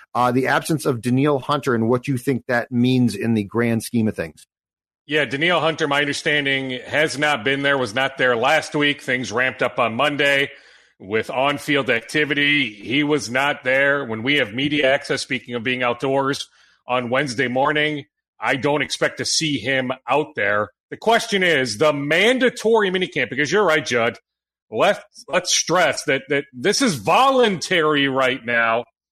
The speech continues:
Speaker 2: but it is mandatory come June, the June minicamp.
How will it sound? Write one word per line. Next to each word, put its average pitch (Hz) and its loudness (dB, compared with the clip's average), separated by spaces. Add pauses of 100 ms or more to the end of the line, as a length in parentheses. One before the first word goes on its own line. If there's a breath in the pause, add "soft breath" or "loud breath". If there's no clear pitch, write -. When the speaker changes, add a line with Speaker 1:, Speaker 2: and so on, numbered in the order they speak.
(120)
Speaker 2:
but 139 -2
it 165 0
is 214 2
mandatory 160 0
come 151 -2
June, 135 -2 (360)
the 143 -10
June 175 0
minicamp. 147 0